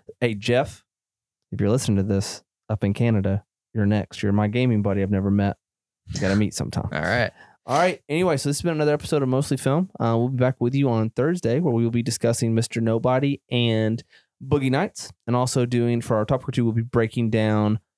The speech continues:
Speaker 1: Barbie, our
Speaker 2: Yeah.
Speaker 1: thoughts on Barbie and our full thoughts on Oppenheimer. Uh, this is not going to attempt to be a, uh, thesis on each because no,
Speaker 2: No.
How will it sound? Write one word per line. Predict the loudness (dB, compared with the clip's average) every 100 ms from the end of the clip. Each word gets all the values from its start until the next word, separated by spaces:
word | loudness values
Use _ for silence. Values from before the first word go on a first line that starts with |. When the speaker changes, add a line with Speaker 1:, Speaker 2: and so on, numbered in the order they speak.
| _ _ _ _
Speaker 1:
Barbie, | -18 -2 0 0 -2 -6 _ -6
our | 0
Speaker 2:
Yeah. | 2
Speaker 1:
thoughts | 2 0
on | -2
Barbie | 0 0 0 -4 -4
and | 0 2
our | 0
full | -2 -2
thoughts | 0 0 2
on | 0
Oppenheimer. | 0 0 2 2 2 0 -2 -20 -6
Uh, | -2 0 0
this | 0 0 0
is |
not | 0 0 0
going | -2 0
to | 0
attempt | -2 0 -2 -2
to | -2
be | 0 0
a, | 0 0 -2 -6
uh, | -2 0 0 0 -2 -2 -4
thesis | -2 -2 0 0
on | 0 0
each | 0 -4
because | -4 -4 -2
no, | -4 -4
Speaker 2:
No. | -6